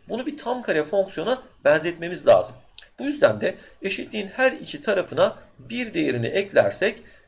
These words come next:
G X'in karesi artı iki G X artı bir dediğimiz şey G X artı birin parantez karesi olacak. E, sağ tarafa bakarsak o da x kare artı sekiz x artı on altı olur ki bu da x artı dördün parantez kare açılımıdır.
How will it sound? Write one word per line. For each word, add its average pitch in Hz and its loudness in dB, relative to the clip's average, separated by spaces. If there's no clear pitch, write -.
G 202 2
X'in 214 -8
karesi 180 -2
artı 170 0
iki 165 -12
G 147 -2
X 123 -8
artı 120 2
bir 156 -8
dediğimiz 101 -8
şey 247 -4
G 160 -2
X - -6
artı 143 -2
birin 175 -4
parantez 214 2
karesi 180 -2
olacak. 131 0
E, - -14
sağ 175 0
tarafa 247 -2
bakarsak 214 0
o 196 0
da 196 -2
x - -10
kare 190 2
artı 185 4
sekiz 180 -12
x 185 -12
artı 160 -2
on 165 -2
altı 165 -2
olur 190 -8
ki 135 -4
bu - -4
da - 2
x - -8
artı 120 2
dördün 160 0
parantez 123 0
kare 202 -2
açılımıdır. 180 -2